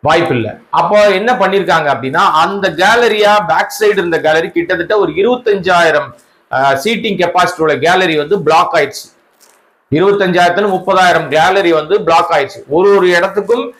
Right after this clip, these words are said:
ஐந்நூறு, ஐந்நூறு பேர்னு உட்கார்ற மாதிரி ஒரு பெரிய இடம் அந்த கேலரி. ஒன்னு, ரெண்டு, மூணுன்னு சொல்லி மூன்று அடுக்கு கேலரி. அதுதான் இவங்க வந்து தொண்ணூத்தொன்பது ரிங்கெட்டு,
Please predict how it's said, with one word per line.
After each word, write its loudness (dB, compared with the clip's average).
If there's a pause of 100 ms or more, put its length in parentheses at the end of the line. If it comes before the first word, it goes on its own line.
(240)
ஐந்நூறு, 2
ஐந்நூறு 0
பேர்னு 0
உட்கார்ற 0
மாதிரி 0
ஒரு -2
பெரிய 0
இடம் 0
அந்த -4
கேலரி. 0 (160)
ஒன்னு, -2
ரெண்டு, -2
மூணுன்னு -2
சொல்லி -2
மூன்று 0
அடுக்கு 0
கேலரி. -2 (300)
அதுதான் 2
இவங்க 2
வந்து 2 (140)
தொண்ணூத்தொன்பது 0
ரிங்கெட்டு, 0